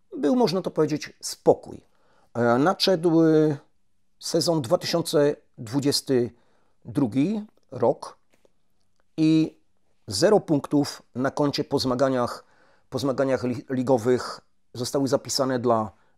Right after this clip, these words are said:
Aget, Malesa, Ostrowia, Ostrów Wielkopolski. E, mam nadzieję, że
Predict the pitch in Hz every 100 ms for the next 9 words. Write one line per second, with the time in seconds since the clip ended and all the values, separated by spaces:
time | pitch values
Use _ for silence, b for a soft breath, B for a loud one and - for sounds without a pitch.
0 | - 190 180 180 - - 113 117 135 -
1 | 131 120 - _ _ 175 - 151 123 123
2 | - - 104 - 113 - _ _ _ _
3 | - 120 110 113 110 110 - - - _
4 | b b b b b - 123 127 123 127
5 | 120 107 - _ _ - 139 170 175 175
6 | 185 175 180 180 170